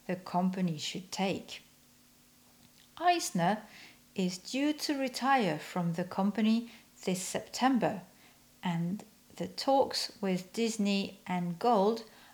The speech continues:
are believed to have been led by Eisner's successor,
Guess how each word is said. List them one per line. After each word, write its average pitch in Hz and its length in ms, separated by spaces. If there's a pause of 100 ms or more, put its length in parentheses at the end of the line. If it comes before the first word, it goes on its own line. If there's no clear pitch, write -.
(140)
are 170 200
believed 214 600 (240)
to 202 140
have 160 380
been 165 260
led 185 300 (420)
by 170 220 (160)
Eisner's 214 640
successor, 220 840